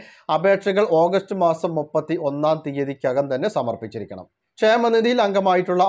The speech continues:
ആളുകളും അറിഞ്ഞിരിക്കേണ്ട വിവരങ്ങൾ ഈ ഒരു വീഡിയോയിലൂടെ പങ്കുവയ്ക്കുകയാണ്. സംസ്ഥാനത്തെ വൈദ്യുതി നിരക്കും വർദ്ധിപ്പിച്ചു. ഇത് സാധാരണക്കാരായിട്ടുള്ള ആളുകളെ ഏത് രീതിയിൽ ബാധിക്കും തുടങ്ങിയ വിശദാംശങ്ങൾ കൂടി ഈ ഒരു വീഡിയോയിലൂടെ പങ്കുവയ്ക്കുകയാണ്. എല്ലാവരും വീഡിയോ പൂർണ്ണമായും കാണുവാൻ ശ്രദ്ധിക്കണം. എല്ലാ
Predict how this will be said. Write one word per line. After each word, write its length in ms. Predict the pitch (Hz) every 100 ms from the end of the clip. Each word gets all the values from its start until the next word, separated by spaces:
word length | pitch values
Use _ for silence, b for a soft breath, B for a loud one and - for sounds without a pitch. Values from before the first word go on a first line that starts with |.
| 160
ആളുകളും 340 | 156 151 160 180
അറിഞ്ഞിരിക്കേണ്ട 580 | 143 151 147 147 147 151 170
വിവരങ്ങൾ 360 | 143 135 135 151
ഈ 60 | 139 131
ഒരു 100 | 123
വീഡിയോയിലൂടെ 480 | 120 123 120 120 127 151
പങ്കുവയ്ക്കുകയാണ്. 680 | 117 110 110 104 98 90 85 _ _ -
സംസ്ഥാനത്തെ 520 | 226 214 214 202 190 202
വൈദ്യുതി 400 | 180 170 170 175 180
നിരക്കും 300 | 156 143 175 156
വർദ്ധിപ്പിച്ചു. 460 | 131 123 120 120 120 151
ഇത് 100 | 147 160
സാധാരണക്കാരായിട്ടുള്ള 920 | 151 143 147 151 147 143 135 135 139 139 131
ആളുകളെ 320 | 123 123 127 131 131
ഏത് 180 | 139 147 120
രീതിയിൽ 300 | 120 123 120 117
ബാധിക്കും 400 | 117 120 120 180 156
തുടങ്ങിയ 280 | 120 117 117
വിശദാംശങ്ങൾ 580 | 113 - 131 127 135 127 117
കൂടി 160 | 123 165
ഈ 100 | 120
ഒരു 80 | 110 104
വീഡിയോയിലൂടെ 460 | 101 104 101 104 -
പങ്കുവയ്ക്കുകയാണ്. 640 | 113 95 92 85 90 87 85 b b b 202
എല്ലാവരും 420 | 202 208 202 202 185
വീഡിയോ 200 | 185 190 175
പൂർണ്ണമായും 500 | 165 165 160 151 147
കാണുവാൻ 260 | 143 139 135
ശ്രദ്ധിക്കണം. 420 | 135 127 131 135
എല്ലാ 160 | 127